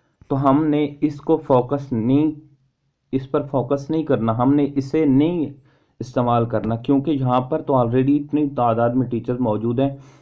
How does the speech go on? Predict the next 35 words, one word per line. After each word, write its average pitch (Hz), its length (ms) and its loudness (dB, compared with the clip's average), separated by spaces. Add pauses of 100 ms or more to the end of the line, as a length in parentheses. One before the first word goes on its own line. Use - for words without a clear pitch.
(180)
अगर 127 280 0
कभी 135 360 -4
कभार 120 400 0
कोई 127 180 -2
student 120 640 -2
भूल 139 340 2
कर 156 180 -4
भी 131 180 -2
आ 117 140 0
जाए, 127 320 -2 (380)
तो 147 60 0
आगे 131 280 2
से 143 360 -6
एक 147 220 2
student 131 580 -2
पूछता 127 300 -4
है 143 140 -2
फ़ी 131 220 0
के 131 140 -4
बारे 120 240 0
में, 135 160 -2
कुछ 131 280 -4
information 127 760 -4
के 143 60 -4
बारे 120 280 0
में, 131 220 -2 (320)
तो 123 60 -6
हम 120 220 -2
teachers 127 560 -4
इतने 147 420 0
हो 127 260 0
जाते 123 360 -2
हैं 135 340 -2
कि 120 380 -6 (360)
वो 135 180 2